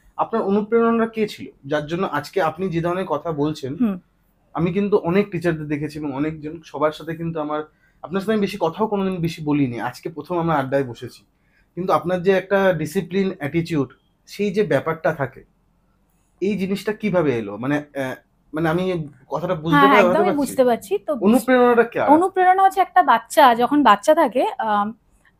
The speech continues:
Speaker 2: যার কথাবার্তা ওর সবচেয়ে বেশি ভালো লাগে, যার কথাবার্তায় ও কমফোর্টেবল ফিল করে, এরকম,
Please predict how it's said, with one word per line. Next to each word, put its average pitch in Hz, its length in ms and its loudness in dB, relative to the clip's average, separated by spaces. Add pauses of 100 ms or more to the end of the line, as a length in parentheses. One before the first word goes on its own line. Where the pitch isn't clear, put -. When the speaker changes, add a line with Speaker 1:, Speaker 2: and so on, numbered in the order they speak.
(440)
Speaker 2:
যার 269 440 6
কথাবার্তা 311 880 2
ওর 277 180 0
সবচেয়ে 277 420 2
বেশি 285 180 -2
ভালো 214 260 2
লাগে, 185 320 -2 (720)
যার 240 420 6
কথাবার্তায় 277 580 2
ও 277 120 4
কমফোর্টেবল 277 680 0
ফিল 240 300 -2
করে, 202 280 -4 (520)
এরকম, 320 540 2